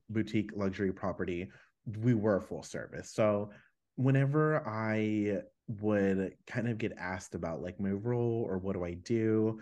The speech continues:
I try to explain it in a way where it's like, "Okay, like, maybe you can understand this,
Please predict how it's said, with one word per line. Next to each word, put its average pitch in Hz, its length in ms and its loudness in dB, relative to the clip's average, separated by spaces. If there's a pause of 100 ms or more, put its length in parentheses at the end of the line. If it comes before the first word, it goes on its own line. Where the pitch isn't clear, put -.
I 127 540 4 (460)
try 160 260 -2
to 180 260 0
explain 117 400 -2
it 110 120 0
in 104 100 -4
a 95 80 0
way 95 160 0
where 87 120 -2
it's 85 120 -8
like, 95 120 -6
"Okay, 87 300 -6
like, 82 220 -12
maybe 117 240 -2
you 131 140 0
can 135 140 -2
understand 117 540 -2
this, 95 420 -2